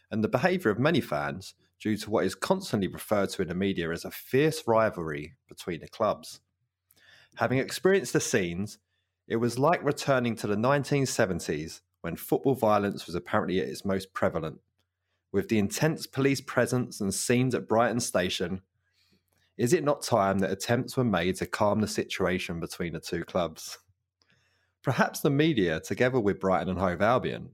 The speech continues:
can come together in a joint effort to discuss this intense hatred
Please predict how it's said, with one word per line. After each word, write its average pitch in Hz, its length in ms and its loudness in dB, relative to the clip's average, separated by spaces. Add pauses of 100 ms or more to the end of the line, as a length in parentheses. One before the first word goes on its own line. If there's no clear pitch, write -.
can 95 180 -6
come 185 240 0
together 92 440 0
in 85 80 -2
a 87 60 -2
joint 139 360 0
effort 85 360 -2
to 92 120 -6
discuss - 640 -2 (160)
this 98 220 0
intense 104 640 -2 (160)
hatred 87 520 0